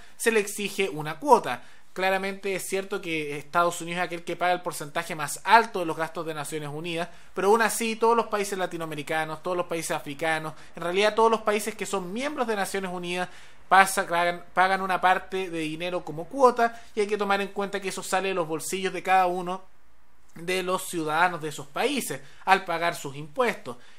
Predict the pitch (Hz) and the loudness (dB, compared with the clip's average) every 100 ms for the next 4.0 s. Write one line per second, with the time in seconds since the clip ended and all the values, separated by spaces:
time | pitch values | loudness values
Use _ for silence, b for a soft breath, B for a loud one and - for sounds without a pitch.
0 | - 175 226 247 220 196 220 220 - 170 | -8 0 6 6 6 4 4 4 0 -6
1 | 160 175 202 - 151 180 247 240 202 214 | -6 -4 -6 -6 -8 -4 0 0 0 -4
2 | 214 208 214 233 220 - 208 208 214 214 | -4 -4 -4 -6 -6 -6 -6 -6 -4 -4
3 | 214 214 190 - - 277 - - 214 | -4 -6 -6 -6 -2 0 0 -2 -2